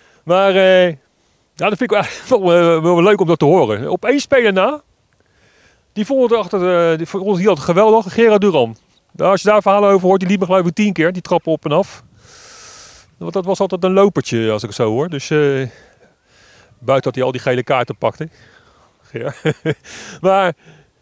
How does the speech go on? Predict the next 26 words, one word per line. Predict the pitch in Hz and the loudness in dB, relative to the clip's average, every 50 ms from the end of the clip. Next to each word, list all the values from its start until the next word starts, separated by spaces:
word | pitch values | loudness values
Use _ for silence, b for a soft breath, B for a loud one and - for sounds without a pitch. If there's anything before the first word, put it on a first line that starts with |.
| b _ _ | b _ _
ja, | _ 254 277 285 285 | _ 0 2 4 2
ik | 277 | 2
vind, | 226 294 262 233 - | 0 -6 -10 -12 -12
het, | 311 - | -10 -10
het | - 285 247 - | -10 -8 -6 -6
is | 339 285 202 254 - | -6 -6 -8 -8 -4
toch | - 330 247 | -4 0 0
een | 226 | 0
stukje, | 190 - 220 190 - 196 190 175 | 0 0 -2 -2 0 0 0 2
eh, | 170 165 165 160 160 | 2 2 2 2 0
historie | 151 160 151 - 311 349 330 294 | 0 -2 0 2 2 2 2 2
eigenlijk | 240 185 170 156 143 139 | 0 0 0 0 -2 0
hier | 143 147 | 0 0
aan | 139 | 0
die | 139 143 | 0 -2
trap, | - - 151 139 - | -2 -2 -2 -2 0
als | 147 - | 0 -2
je | - 147 | -2 -2
dat | - 147 | 0 0
zo | 135 | 2
hoort. | 131 127 123 117 107 - - - - - | 2 2 2 2 0 -2 -8 -16 -16 -8
Al | - 156 156 | -4 -4 -2
die | 135 139 | -2 -2
verhalen. | 123 139 131 127 120 107 98 90 95 | 0 0 2 2 0 0 -2 -6 -8
Want, | 120 143 175 170 - | -6 -6 -6 -2 0
eh, | 175 175 175 170 170 170 170 170 165 170 | 0 2 2 2 2 2 2 0 0 -2